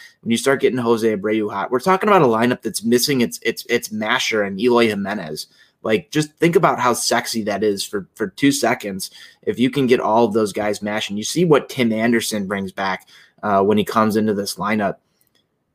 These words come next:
When you get all these guys rolling like that, this is the standard. This is the standard of White Sox baseball that you should expect. And anything less than, than this offense rolling the way it has been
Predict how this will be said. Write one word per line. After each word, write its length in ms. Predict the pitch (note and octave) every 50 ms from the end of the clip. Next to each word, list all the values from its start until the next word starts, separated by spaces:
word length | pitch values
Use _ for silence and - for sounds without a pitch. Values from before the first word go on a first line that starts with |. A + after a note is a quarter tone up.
| _ -
When 120 | G#2 A2+
you 140 | A2+ C3 D#3
get 160 | D3+ F3+ D#3
all 160 | D3 C#3+ C#3+
these 180 | C3+ C#3 C#3 A#2+
guys 280 | A#2+ C3 B2+ B2+ G#2 F#2+
rolling 220 | G#2 G2+ A2 A2
like 180 | A2+ B2+ B2+ -
that, 200 | D#3 C#3+ - -
this 220 | C3 D#3 D#3+ G3+
is 140 | G#3+ G3 F3+
the 120 | F3 D3
standard. 580 | - - - - A#2 A#2+ B2 B2 G#2 G2+ F#2+ F#2
This 160 | B2 C3+ -
is 140 | G3 G3+ F#3
the 100 | F3+ F3
standard 500 | D#3+ - - C3 B2+ C3 C3+ C#3 B2+ A#2+
of 120 | A2 G2+
White 240 | G#2+ A2+ A2+ A2+ -
Sox 240 | - A#2+ A#2 A#2 -
baseball 460 | - A2 G#2+ A#2 - - A2 A2 G#2+
that 100 | G2+ F2+
you 140 | G#2+ A2 G#2+
should 160 | - - -
expect. 560 | G2 - - - - G#2+ A2+ C#3+ - - _ _ _ _ _ _ _ _ _ -
And 80 | A2
anything 420 | A#2 C3+ F3+ G3 F#3+ F#3 E3+ D3 B2
less 360 | A2 A2+ A#2 B2+ C#3 - -
than, 360 | - A2+ A2+ A2 G#2+ G#2+ - _ _
than 200 | - A2+ A2 A2
this 220 | A2 A#2 A2+ - -
offense 460 | - A2 A2+ A#2+ - B2+ A2 G2+ -
rolling 420 | G2 G2 G2+ F#2+ G#2 A2+ B2+ C3+ B2+
the 80 | A#2
way 180 | G#2+ A2 G#2+ G#2
it 200 | F#2+ - - F#2+
has 320 | A2+ G#2+ G#2 G#2+ A2+ A2
been 380 | - - C3+ C#3 C#3+ D#3 D#3 D#3+